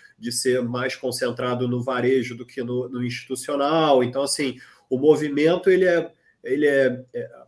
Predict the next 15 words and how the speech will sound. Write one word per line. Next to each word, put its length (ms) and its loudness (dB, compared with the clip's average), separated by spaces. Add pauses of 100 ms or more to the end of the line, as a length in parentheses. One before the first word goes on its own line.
(220)
que 100 -2
até 160 -2
explica 380 -2
menos 300 0
volatilidade 760 -2
do 80 -8
ifix, 440 -6
né? 320 -2
Ele 180 0
é, 80 -2
vai 240 -4
mais 320 -2
numa 260 0
direção 640 2
por, 360 -2